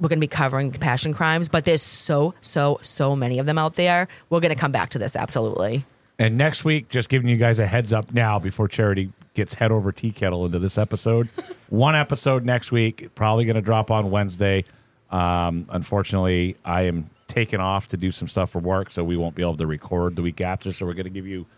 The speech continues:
Speaker 2: a super fun episode of all of what you love. Me and Charity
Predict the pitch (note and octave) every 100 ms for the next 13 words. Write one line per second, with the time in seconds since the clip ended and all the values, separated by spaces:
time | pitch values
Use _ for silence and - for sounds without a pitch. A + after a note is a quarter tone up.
0 | _ _ - - - D3+ - A2 - -
1 | C#3 C3+ B2 A2+ G#2+ G#2 - G2 F#2 F#2+
2 | F2+ D#2+ _ _ _ _ _ _ _ _
3 | _ _ - A#2+ D3 C3 G#2 G2+ A#2 D#2
4 | - - G2 A2 - A2 A2 G#2